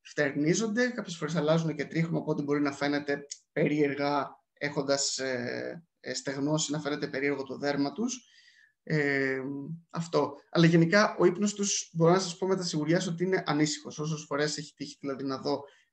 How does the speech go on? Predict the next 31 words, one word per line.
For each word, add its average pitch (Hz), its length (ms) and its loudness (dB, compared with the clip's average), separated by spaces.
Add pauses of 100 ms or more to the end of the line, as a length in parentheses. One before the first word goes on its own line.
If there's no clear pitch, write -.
ε, 131 920 -2 (180)
φώκια 143 680 2
έξω, 143 560 -2 (400)
αλλά 139 320 2
και 170 200 2
σε 143 440 2
θαλασσινά 139 480 0
σπήλαια, 151 680 0 (120)
θα - 100 -12
μιλήσουμε 139 380 -4
και 139 80 -10
γι' 135 80 -8
αυτό, 240 380 0 (320)
ε, 160 500 2 (840)
ο 170 120 6
ύπνος 226 280 4
τους - 160 -4
είναι 240 100 4
πάρα 185 300 4
πολύ, 156 360 -2
πάρα 214 240 6
πολύ 151 200 2
ανήσυχος. - 800 -2
Φτερνίζονται, - 1040 -6
ρεύονται, - 640 -2
ό,τι 208 300 -2
μπορείτε 180 280 -2
να 180 60 -4
φανταστείτε, 214 480 -2
όλα 196 320 4
ταυτόχρονα, 208 600 -2